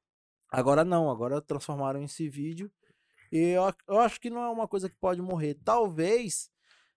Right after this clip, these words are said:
vai ter, vai ter altos e baixos, né? Vai ter um momento que agora tá muito em alta.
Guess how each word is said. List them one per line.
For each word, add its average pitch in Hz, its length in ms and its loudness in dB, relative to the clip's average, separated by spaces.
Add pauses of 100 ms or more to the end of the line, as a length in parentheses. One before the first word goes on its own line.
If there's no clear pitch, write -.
(160)
vai 175 120 4
ter, 202 140 6 (200)
vai 175 180 2
ter 185 100 0
altos 185 400 2
e 220 60 -4
baixos, 143 480 -2
né? 147 280 -8
Vai 131 120 -12
ter 151 100 -2
um 147 40 0
momento 151 300 -6
que - 200 -8
agora 151 360 6
tá 156 140 4
muito 165 260 0
em 160 40 0
alta. 135 420 -2